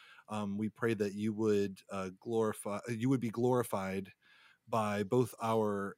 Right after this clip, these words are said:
celebration of your word and its defense, and that, um, the listeners could,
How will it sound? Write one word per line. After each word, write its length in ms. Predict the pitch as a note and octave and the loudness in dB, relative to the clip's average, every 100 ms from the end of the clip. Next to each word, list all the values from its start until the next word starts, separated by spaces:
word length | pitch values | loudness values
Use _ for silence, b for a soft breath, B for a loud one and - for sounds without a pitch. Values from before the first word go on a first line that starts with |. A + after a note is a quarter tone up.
| _ | _
celebration 640 | - D3+ B2+ B2+ A#2+ A#2+ | -2 0 2 2 0 -2
of 140 | A2+ G2+ | -4 -2
your 200 | A2 B2 | 0 2
word 380 | B2+ C3 C3+ A#2+ | 2 2 0 -2
and 160 | A2 G#2+ | -2 -2
its 180 | G#2 - | -4 -8
defense, 680 | G#2+ - C#3 D#3+ - - - _ | -10 -2 0 0 -6 -8 -10 _
and 420 | A2 G#2 G2+ G2 - | -6 -4 -4 -6 -8
that, 340 | G#2 G2 F#2+ - | -4 -4 -4 -4
um, 280 | G2 F#2+ F#2 | -4 -4 -4
the 100 | F#2+ | -4
listeners 480 | F#2+ A2 - A2+ G#2 | -4 -4 -4 -4 -4
could, 360 | - A2+ G2+ | -4 -4 -4